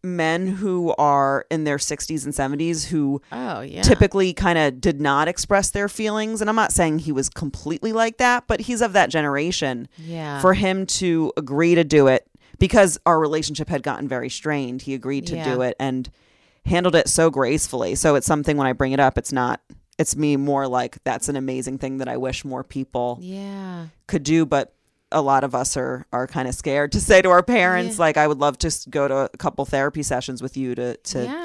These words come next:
Speaker 1: say," yeah.
Speaker 2: I think if you're, if you're thinking about it, just do it.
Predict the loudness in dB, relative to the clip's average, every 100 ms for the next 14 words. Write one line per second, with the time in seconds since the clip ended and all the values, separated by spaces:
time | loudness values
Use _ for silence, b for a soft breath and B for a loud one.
0 | -4 -2 -4 -6 -14 -10 -6 -4 -6 -12
1 | _ _ -10 -8 -6 -8 -8 -10 -10 _
2 | _ _ -18 -14 -16 -10 -8 -8 -10 -12
3 | -4 -2 -2 -4 -10 -10 -10 -8 -8 -6
4 | -10